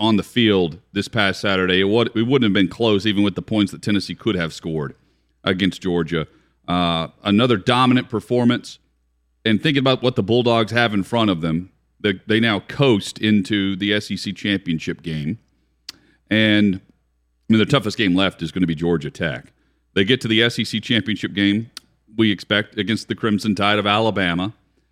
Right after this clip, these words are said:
and then they play in the college football playoff. The question is, do they lose? Do you see them losing? Their, their, their defensive effort is outstanding. Offensively, they're getting enough.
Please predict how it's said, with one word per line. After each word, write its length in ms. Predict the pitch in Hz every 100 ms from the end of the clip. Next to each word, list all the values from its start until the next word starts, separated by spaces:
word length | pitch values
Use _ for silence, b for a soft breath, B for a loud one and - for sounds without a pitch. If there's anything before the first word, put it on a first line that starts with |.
| _ _ _
and 440 | 98 101 98 98 90
then 220 | 104 120
they 120 | 117 110
play 240 | 117 107
in 60 | 104
the 60 |
college 380 | 92 98 92 82
football 500 | 98 87 85 76 - -
playoff. 640 | 85 80 73 62 - - _ _ _ _ _ _
The 60 | -
question 300 | 170 147 131
is, 140 | 107 - _ _ _ _ _
do 80 | 110
they 120 | 98
lose? 320 | 90 78 67
Do 120 | -
you 80 | 101
see 200 | 92 120
them 180 | 90 85
losing? 380 | 80 78 - - _
Their, 160 | 104 104
their, 240 | 92 117 123 101
their 200 | 113 98
defensive 720 | 98 131 135 139 131 110 98
effort 380 | 113 110 110
is 200 | 95 82
outstanding. 840 | 82 85 - - 117 120 120 113 113 _ _
Offensively, 1040 | 101 98 - 135 135 135 131 123 127 131 127
they're 140 | 98 104
getting 380 | 90 110 113 104
enough. 600 | 92 101 113 127 -